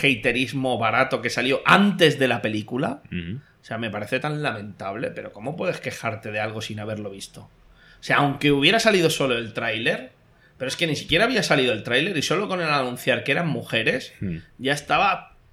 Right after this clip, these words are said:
Speaker 1: una olla a presión de subnormales
Speaker 2: <laughs>
Speaker 1: y cretinos tirándose encima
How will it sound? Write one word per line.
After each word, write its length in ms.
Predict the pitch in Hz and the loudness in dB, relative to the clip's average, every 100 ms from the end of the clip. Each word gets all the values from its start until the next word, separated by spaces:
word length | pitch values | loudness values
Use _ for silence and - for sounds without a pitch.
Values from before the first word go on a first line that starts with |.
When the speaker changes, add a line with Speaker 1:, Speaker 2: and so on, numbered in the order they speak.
| _ - | _ -6
Speaker 1:
una 320 | 170 190 170 | 0 2 4
olla 320 | 156 156 147 135 | 4 6 8 6
a 80 | |
presión 540 | 143 127 - 143 143 131 | 4 0 0 0 0 2
de 140 | 127 | 0
subnormales 1700 | 117 - 131 120 117 107 104 104 101 98 107 131 139 117 120 - 110 104 | 0 -2 -4 -4 -6 -6 -8 -10 -12 -10 0 4 4 2 -2 -8 -10 -6
Speaker 2:
<laughs> 80 | |
Speaker 1:
y 200 | 139 117 | -4 -2
cretinos 960 | 123 127 110 104 160 165 127 123 170 - _ _ - - | 0 2 2 0 2 4 4 0 -6 -16 _ _ -20 -6
tirándose 500 | 127 131 165 202 147 | -2 0 2 0 0
encima 840 | 120 113 - 156 160 113 156 - | -2 -8 -2 0 2 0 -4 -10